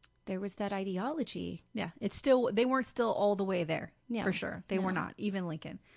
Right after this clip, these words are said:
Speaker 2: So the new president, Johnson, sought the rapid restoration of the Southern states during the months between the accession and the meeting of Congress in December eighteen sixty-five.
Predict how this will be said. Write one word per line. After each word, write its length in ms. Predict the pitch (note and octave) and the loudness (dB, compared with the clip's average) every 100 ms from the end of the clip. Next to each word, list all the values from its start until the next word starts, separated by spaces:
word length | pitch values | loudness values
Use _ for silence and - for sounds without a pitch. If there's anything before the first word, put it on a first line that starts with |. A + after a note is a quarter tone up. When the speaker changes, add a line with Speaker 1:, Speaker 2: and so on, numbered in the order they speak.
| - - - - | -20 -20 -20 -4
Speaker 2:
So 200 | - C4+ | 6 8
the 80 | C4 | 8
new 140 | C4 | 6
president, 500 | C4+ C4 A#3 A#3 A3+ | 6 4 4 2 2
Johnson, 460 | G#3 G3 G3 G#3 G3+ | 0 0 0 0 0
sought 360 | - G3+ G3+ | 2 2 2
the 200 | - G#3+ | 2 2
rapid 320 | G3+ F#3+ A3 G3 | 4 2 2 0
restoration 600 | F#3 - G#3 F#3+ - G3 | 0 0 0 0 0 -2
of 60 | |
the 100 | F#3+ | -2
Southern 300 | F#3 F#3 G3+ | 0 0 -2
states 380 | G3 F#3+ F3+ - | -2 -2 -2 -2
during 260 | - F3+ F#3 | -4 -2 0
the 60 | |
months 260 | F#3+ F3+ F3 | 0 -2 -4
between 440 | G3 - G3 F#3 | -10 -6 -2 -2
the 120 | F3+ - | -4 -6
accession 720 | G3+ - F#3+ F#3 G#3+ G#3 A3 - - - - | -10 -4 -4 -2 -2 0 -2 -4 -16 -20 -8
and 160 | G3+ G3+ | 0 2
the 40 | |
meeting 420 | G3 G3+ G#3 F#3+ F#3+ | 2 2 2 2 -2
of 120 | E3+ | -4
Congress 440 | - G3 F#3 F3 | 0 0 0 -4
in 60 | F#3 | -4
December 340 | F3+ F#3 F3+ | -4 -4 -2
eighteen 300 | E3+ F#3 F#3+ | -4 -4 -6
sixty-five. 680 | - F3+ F#3+ - E3+ D#3+ F#3 | -6 -6 -4 2 2 2 -2